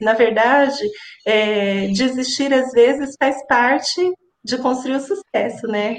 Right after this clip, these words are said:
Desistir daquilo que não tá alinhado com o meu propósito, com o meu foco principal agora. Né? E não chamaria de desistir, viu, Tani? É, talvez, é, fazer um, fazer a escolha de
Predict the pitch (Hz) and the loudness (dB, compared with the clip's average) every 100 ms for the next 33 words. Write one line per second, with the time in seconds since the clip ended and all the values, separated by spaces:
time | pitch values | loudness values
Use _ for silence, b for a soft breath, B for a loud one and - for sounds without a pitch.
0 | 214 196 220 226 233 - 277 262 262 262 | -8 -6 -4 -2 -2 0 2 2 2 -2
1 | 277 262 262 254 240 233 233 240 233 226 | 0 2 2 4 4 4 2 0 0 0
2 | 226 226 233 247 254 254 262 262 262 233 | -2 0 0 0 -2 -2 0 0 0 -2
3 | 233 - 247 247 247 226 240 240 208 190 | -2 -2 -4 -2 -2 0 2 2 0 0
4 | 190 190 B B B 262 311 415 403 392 | -2 -4 B B B 2 4 4 4 4
5 | 359 311 262 294 311 - 254 240 247 269 | 4 4 2 0 0 0 -2 -2 -2 -2
6 | 285 220 190 185 208 - B B B - | 0 0 0 -4 -8 -10 B B B 0
7 | 233 226 220 240 247 254 262 277 254 247 | 2 6 4 4 2 4 2 2 2 2
8 | 240 233 226 226 - _ b b b _ | 4 4 2 -2 -8 _ b b b _
9 | _ _ - 247 254 269 262 247 - 262 | _ _ 0 0 4 4 4 2 0 0
10 | 240 269 302 - - 269 285 294 240 | 2 2 0 -2 2 4 4 2 -2